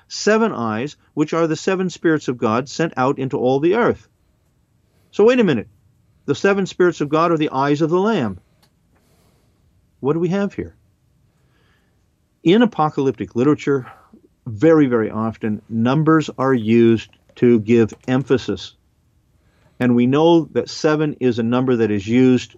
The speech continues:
in Semitic as well as in the apocalyptic literature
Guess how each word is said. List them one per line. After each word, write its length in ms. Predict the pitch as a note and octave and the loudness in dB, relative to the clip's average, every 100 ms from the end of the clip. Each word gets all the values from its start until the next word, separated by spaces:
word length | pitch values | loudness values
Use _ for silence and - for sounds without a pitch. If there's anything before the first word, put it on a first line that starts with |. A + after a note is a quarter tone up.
| _ _ - | _ _ -4
in 100 | A#2 | -4
Semitic 560 | G#2+ B2+ C3+ D#3 - - | -2 0 2 2 0 -4
as 220 | G#2+ G2+ | -4 -2
well 360 | G#2+ C3 C#3+ C3 | 0 2 2 2
as 500 | A#2+ A#2+ A#2 - - | 0 0 0 -4 -8
in 180 | A#2+ A#2+ | -4 -2
the 80 | A2+ | -2
apocalyptic 600 | A#2 A#2+ A#2+ A2+ G#2+ G2+ | -2 -4 -2 -4 -4 -4
literature 440 | A2 A2 - G#2 | -2 -2 -2 -4